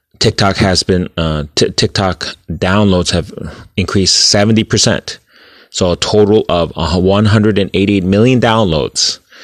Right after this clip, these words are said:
from year to year, Q one two thousand eighteen to Q one two thousand nineteen. It's the most downloaded app on the app, Apple App Store. In, um,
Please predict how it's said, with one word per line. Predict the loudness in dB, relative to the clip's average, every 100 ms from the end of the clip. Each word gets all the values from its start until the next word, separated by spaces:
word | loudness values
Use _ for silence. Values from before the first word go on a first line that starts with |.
| -20 -20 -20 _ _
from | -4 0
year | 2 2
to | 2 2
year, | 2 -2 -6 -18 -20 _ _ _ -20 -20 _ -20 _
Q | -4 0 2
one | 2 0 -2 -2
two | -4
thousand | -2 -2 -2 -2
eighteen | 0 0 -2
to | -2 -10 _ _ _ _ _ _
Q | -4 -2 0
one | 0 0 -2 -6 -16 -20 -20 -4
two | -2
thousand | 0 -2 -2
nineteen. | -2 -2 -6 -10 -12 -20 -20 _ _ _ _ -8 -2
It's | 0 0
the | 0 2
most | 4 4 4 2 -4
downloaded | -10 -4 0 2 4 2 2
app | -2 -4 -4
on | -4 -2
the | -2 -4
app, | -4 -4 -6 _ -6
Apple | -6 -2 -2 0
App | -4 -2
Store. | -4 -2 -6 -8 -18 _ _ _ _ _ _ _ _ _ _ _ _ _ _ _ _ _
In, | -4 -2 -4 -6
um, | -4 -2 -2 -4